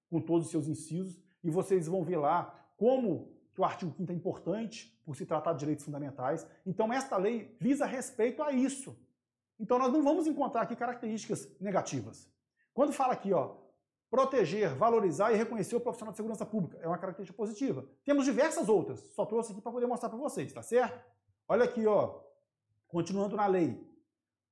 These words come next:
da, falando ainda da Política Nacional de Segurança Pública, nos princípios,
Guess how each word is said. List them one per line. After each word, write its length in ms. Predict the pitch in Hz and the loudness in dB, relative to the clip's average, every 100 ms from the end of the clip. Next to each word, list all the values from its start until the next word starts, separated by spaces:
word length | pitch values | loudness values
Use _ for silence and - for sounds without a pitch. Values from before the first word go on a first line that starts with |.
| - | -2
da, 280 | 160 160 139 | -2 -2 -2
falando 340 | 175 190 226 | 2 2 0
ainda 160 | 220 220 | -2 -2
da 80 | |
Política 340 | - 202 240 254 | 2 2 2 -4
Nacional 300 | 240 220 226 | -6 -4 -2
de 60 | |
Segurança 280 | 220 233 226 | -2 -4 -4
Pública, 480 | - 240 156 127 - _ _ _ _ - | 2 2 2 -2 -14 _ _ _ _ -4
nos 240 | 170 285 285 | 2 4 4
princípios, 680 | 285 - 214 175 - - | 2 2 0 -2 -6 -16